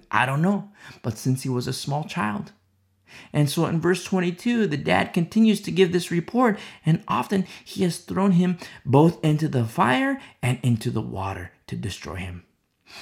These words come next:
Notice here, when you look at the pneumos, notice the demonic intent. You see? I mean, it's not like fainting spells where the kid falls on the floor or onto a mat. No.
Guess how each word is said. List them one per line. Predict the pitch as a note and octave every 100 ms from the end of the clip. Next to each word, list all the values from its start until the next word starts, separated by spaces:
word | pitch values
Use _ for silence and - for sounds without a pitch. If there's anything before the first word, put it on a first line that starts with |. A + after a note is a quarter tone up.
| - -
Notice | - C#3 A#3 D4 C#4+ -
here, | - - - _ _ _ _
when | A2+ A#2
you |
look | C#3 A3
at | C4 B3+
the |
pneumos, | B3 B3 D4 C4 - - - - _ _ _ _ _ _ _ _
notice | - C#3+ A3 A3+
the | -
demonic | D#3 C#3 C#3+ D#3 E3
intent. | A#2 - B2 C#3 - _ _ _ _ _ _ _ _ _ _ _
You | D3
see? | - E3+ F#3 - _ _ _
I | G3
mean, | G#3
it's | B3 -
not | F#4 E4+
like | G#3+
fainting | - A3+ A3+ E3+
spells | C3 A2+ A2+
where | C3 B2
the |
kid | A2+ E3+ C3
falls | C#3 C#3+
on | B2+
the |
floor | - C3+ C3+ B2+
or | G#2+
onto | C3 C3+ A2+
a |
mat. | B2 B2 - -
No. | A2+ B2 A#2 F#2